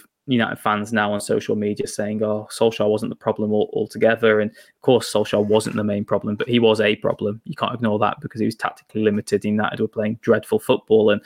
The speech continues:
you can blame the owners for a large chunk of things at United, because, like we said, it's just a, such a tedious, repetitive process. But at the end of the day, there's a football team there that should be doing a lot better,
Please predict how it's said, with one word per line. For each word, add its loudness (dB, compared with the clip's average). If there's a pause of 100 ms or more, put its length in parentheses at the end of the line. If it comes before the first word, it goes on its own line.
(520)
you 2
can 0
blame 4
the 6
owners 4
for 2
a 6
large 4 (400)
chunk 2
of -6
things -2
at 0
United, -2 (140)
because, -2
like 0
we -2
said, 2
it's -2
just -8
a, -4
such 0
a -2
tedious, 0
repetitive -4
process. 0 (300)
But 4
at 2
the 6
end 2
of 0
the 4
day, 2
there's 0
a -10
football 0
team 0
there 4
that 0
should -10
be -2
doing 4
a 2
lot 2
better, -2